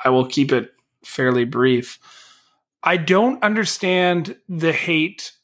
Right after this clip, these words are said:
for Wyatt Russell versus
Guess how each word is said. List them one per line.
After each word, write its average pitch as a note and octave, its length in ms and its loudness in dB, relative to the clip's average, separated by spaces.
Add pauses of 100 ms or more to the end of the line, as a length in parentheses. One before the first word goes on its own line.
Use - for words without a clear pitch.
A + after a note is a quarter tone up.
(260)
for C#3 1080 0 (420)
Wyatt D3+ 440 2
Russell D3+ 400 0
versus C3+ 960 -2